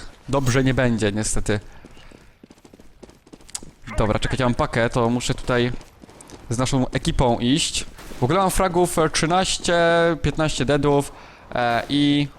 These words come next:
moja ranga to kałach dwa. Kurde. Właśnie, mm, poluję na tego,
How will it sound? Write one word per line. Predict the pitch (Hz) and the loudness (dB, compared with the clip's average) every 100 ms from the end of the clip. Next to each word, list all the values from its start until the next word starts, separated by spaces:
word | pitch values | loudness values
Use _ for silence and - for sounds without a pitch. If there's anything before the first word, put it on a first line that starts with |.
| - | -6
moja | 120 131 139 | 0 2 2
ranga | 135 135 135 | 2 0 0
to | 127 | 0
kałach | - 123 120 117 - 110 | 2 2 2 2 0 -2
dwa. | 104 117 101 92 - - - - - - - - - - - | 0 0 0 -2 -6 -12 -16 -20 -20 -16 -14 -14 -18 -20 -14
Kurde. | - 113 101 104 101 - - - - - - - - - - - - - | -4 -2 0 0 0 -6 -20 -20 -20 -20 -20 -20 -20 -20 -20 -20 -20 -6
Właśnie, | 117 113 127 120 117 117 - - - | -4 -2 0 2 2 0 -4 -20 -10
mm, | 120 117 117 117 113 117 | -4 -2 -2 -4 -4 -6
poluję | 117 139 147 147 | -2 0 2 2
na | 131 | 0
tego, | 143 127 127 123 123 | -2 0 2 2 0